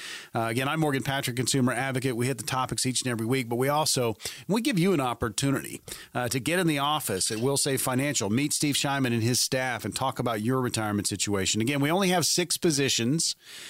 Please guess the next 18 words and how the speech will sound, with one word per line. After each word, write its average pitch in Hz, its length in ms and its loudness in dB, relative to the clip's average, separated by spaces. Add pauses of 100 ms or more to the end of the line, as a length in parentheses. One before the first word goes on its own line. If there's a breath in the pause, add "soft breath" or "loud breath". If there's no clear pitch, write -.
(220 loud breath)
Uh, 123 120 0
they 135 120 0
do 147 160 2
go 180 160 4
very, 156 240 2
very 165 220 2
fast. 135 520 0
It's 117 140 -2
a 123 60 0
limited 147 380 2
space, 139 440 2
but 127 140 0
it's 110 120 -2
for 127 160 0
our 113 120 0
radio 151 320 2
listeners 156 480 2
only, 127 560 4